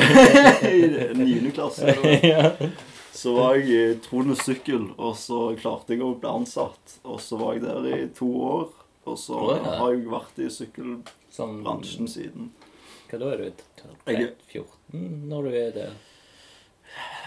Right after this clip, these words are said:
Speaker 1: Ja, det er vel fjorten. Fjorten
Speaker 2: Mm.
Speaker 1: til femten. Jeg husker ikke om jeg hadde
Speaker 2: Ok.
Speaker 1: fylt over eller ikke.
Speaker 2: Ok, shit.
Speaker 1: Eh, men ja, så jeg var, jeg har vært i,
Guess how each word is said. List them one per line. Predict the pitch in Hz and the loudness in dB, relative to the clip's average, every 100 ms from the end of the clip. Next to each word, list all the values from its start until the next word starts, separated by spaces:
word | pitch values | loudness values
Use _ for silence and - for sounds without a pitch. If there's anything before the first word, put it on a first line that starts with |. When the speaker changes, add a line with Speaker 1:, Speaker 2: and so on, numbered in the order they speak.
| - | -16
Speaker 1:
Ja, | 160 | -16
det | 156 | -14
er | 147 147 | -16 -16
vel | 151 | -18
fjorten. | - 117 - - - 123 147 - - - | -16 -16 -16 -20 -8 -6 -6 -10 -20 -8
Fjorten | 123 120 104 | -6 -6 -8
Speaker 2:
Mm. | 123 | -10
Speaker 1:
til | - | -10
femten. | 101 87 _ 123 135 139 123 | -16 -16 _ -8 -8 -10 -14
Jeg | 120 | -12
husker | 117 - 120 | -12 -14 -12
ikke | - | -8
om | 117 | -8
jeg | 117 | -6
hadde | 113 | -8
Speaker 2:
Ok. | - | -10
Speaker 1:
fylt | 107 104 | -14 -14
over | 101 110 | -14 -14
eller | - - | -18 -18
ikke. | - - - | -20 -20 -18
Speaker 2:
Ok, | - - - | -20 -18 -18
shit. | - - _ - - _ _ _ | -18 -20 _ -20 -20 _ _ _
Speaker 1:
Eh, | - 110 104 104 104 90 87 87 - - _ 101 - _ | -14 -12 -10 -12 -14 -14 -16 -16 -20 -20 _ -20 -20 _
men | 139 147 | -12 -10
ja, | - | -12
så | - 127 | -12 -10
jeg | 123 | -8
var, | 123 127 | -6 -6
jeg | 123 113 | -6 -8
har | 113 | -10
vært | 117 113 _ - | -10 -12 _ -16
i, | - | -14